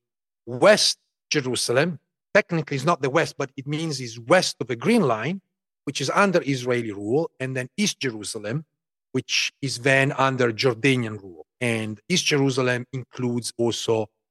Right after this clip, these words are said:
the old city of Jerusalem, where the largest majority of religious buildings, institutions, and symbols are contained. Many are also outside the old city, but obviously the old city is this, uh,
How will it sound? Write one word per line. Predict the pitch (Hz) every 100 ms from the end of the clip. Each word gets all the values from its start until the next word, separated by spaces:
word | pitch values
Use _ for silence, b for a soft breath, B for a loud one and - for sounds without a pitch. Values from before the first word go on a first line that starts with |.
| _
the | 120 -
old | 180 151
city | - 127 - 123
of | 120 113
Jerusalem, | 127 170 190 131 110 104
where | 120
the | 117
largest | 127 151 139 117
majority | 123 117 156 156 143 - -
of | 127 123 -
religious | 123 135 139 131 127 110 110 113
buildings, | 196 240 175 147 123 117 -
institutions, | - 165 - 143 - 190 196 - 156 139 123 -
and | 139 127
symbols | - 233 202 139 131 131 - _ _ _
are | 143 135 127 -
contained. | - 127 - 107 _ _ _ _ _ _ 123 -
Many | 139 156 151
are | 127
also | 131 147 143 123
outside | 117 - 147
the | 120 165
old | 233
city, | - 135 -
but | 117 131
obviously | 135 117 120
the | 110
old | 131 120
city | - 113 110
is | 95
this, | 123 110 -
uh, | 127